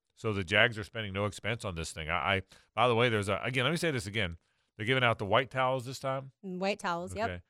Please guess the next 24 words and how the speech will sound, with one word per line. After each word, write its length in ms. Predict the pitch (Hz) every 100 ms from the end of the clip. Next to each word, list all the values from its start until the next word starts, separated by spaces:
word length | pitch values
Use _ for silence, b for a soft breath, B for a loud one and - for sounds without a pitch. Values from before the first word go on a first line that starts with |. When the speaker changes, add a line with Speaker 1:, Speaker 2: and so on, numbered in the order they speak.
| -
Speaker 2:
to 80 | 196
celebrate 460 | 190 185 185 185
A 140 | 180 175
F 60 |
C 280 | - 185 175
South 340 | - 175 180
Championship. 520 | - 156 160 156 - - -
Speaker 1:
And 80 | 180
un-, 160 | 202
and 140 | 143 170
understand 560 | 190 156 - 170 147
this, 260 | 101 87 -
okay? 380 | 104 120 117 120 - _ _ _ _ _ -
<laughs> 320 | 104 - -
They're, 260 | 131 131
they're 140 | 120 131
giving 240 | 185 175
out 120 | 151
sixty-five 640 | - 180 - 151 139 127 110
thousand 400 | 101 101 92 76
of 60 |
those, 360 | 73 _ _ _ _ -
all 60 | 90
right? 180 | 95